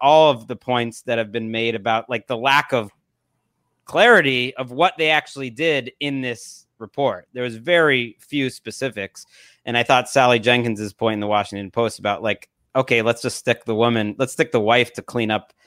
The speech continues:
the husband's mess was, was well,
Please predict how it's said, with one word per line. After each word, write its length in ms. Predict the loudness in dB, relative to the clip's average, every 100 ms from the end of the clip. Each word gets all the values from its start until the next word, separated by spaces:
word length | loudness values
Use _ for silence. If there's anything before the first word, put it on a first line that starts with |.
| _ _
the 80 | -2
husband's 460 | 0 0 -4 -8 -4
mess 380 | -2 -2 -8
was, 340 | -8 -8 -8 -16 _ _ _ _
was 140 | -6 -2
well, 480 | 2 4 4 0